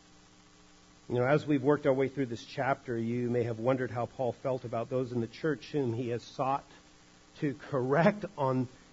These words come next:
and instruct on s-, and admonish and, and so forth on several occasions in this letter and even in this past chapter. He's corrected and instructed them on the necessity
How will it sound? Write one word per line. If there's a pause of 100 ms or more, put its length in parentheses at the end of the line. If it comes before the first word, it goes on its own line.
(100)
and
instruct
on
s-,
and
admonish
and,
and
so
forth
on
several
occasions (360)
in
this
letter
and
even
in
this
past
chapter. (400)
He's (280)
corrected
and
instructed
them
on
the
necessity